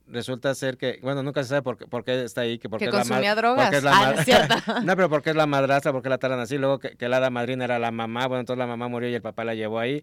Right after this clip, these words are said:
Speaker 2: Ah, canijo,
Speaker 1: O sea,
Speaker 2: esa historia no me la
Speaker 1: ah,
Speaker 2: sabía.
Speaker 1: <laughs>
Speaker 2: <laughs> Secretos de familia.
Speaker 1: Exactamente, o sea, eh, hasta en todo eso, al final de cuentas, todas esas historias se encierran los secretos, ¿no?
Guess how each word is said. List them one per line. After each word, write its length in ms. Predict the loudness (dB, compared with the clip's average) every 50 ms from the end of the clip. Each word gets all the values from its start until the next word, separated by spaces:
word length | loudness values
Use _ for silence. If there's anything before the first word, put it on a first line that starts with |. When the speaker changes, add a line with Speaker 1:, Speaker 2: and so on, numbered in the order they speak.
| -4 -2
Speaker 2:
Ah, 120 | -2 -2
canijo, 200 | 0 0 -2 0
Speaker 1:
O 20 | 2
sea, 100 | 4 4
Speaker 2:
esa 80 | 4 2
historia 280 | 2 2 2 4 4
no 100 | 2 2
me 60 | 2 4
la 100 | 4 4
Speaker 1:
ah, 40 | 4
Speaker 2:
sabía. 320 | 2 4 4 4 4 6
Speaker 1:
<laughs> 600 | 6 6 6 8 8 8 8 8 8 8 8 8 8
Speaker 2:
<laughs> 400 | 6 2 2 2 0 -2 -2 0
Secretos 480 | 0 0 0 -2 -4 -2 -2 -4 -2
de 100 | -2 -2
familia. 320 | -2 -4 -6 -6 -4 -4 -2
Speaker 1:
Exactamente, 600 | 0 2 2 2 4 2 2 2 2 0 0 -2
o 40 | -2
sea, 260 | 2 4 4 4 4 2
eh, 160 | -2 -4 -2 -2
hasta 220 | -4 -2 -2 -2
en 100 | -4 -2
todo 200 | -2 0 0 0
eso, 140 | 0 0 -2
al 60 | -2
final 180 | -2 -2 -2 -2
de 100 | -2 -2
cuentas, 380 | 0 -2 -2 -2 -2 -4 -4
todas 220 | -2 -2 -2 -2 -2
esas 120 | -4 -6
historias 420 | -6 -4 -4 -2 -2 -2 -4 -6 -12
se 120 | -10 -8 -8
encierran 360 | -6 -4 -4 -2 -2 -2 -2
los 120 | -4 -4 -4
secretos, 500 | -6 -6 -4 -4 -4 -4 -4 -6 -6 -6
¿no? 220 | -6 -6 -8 -8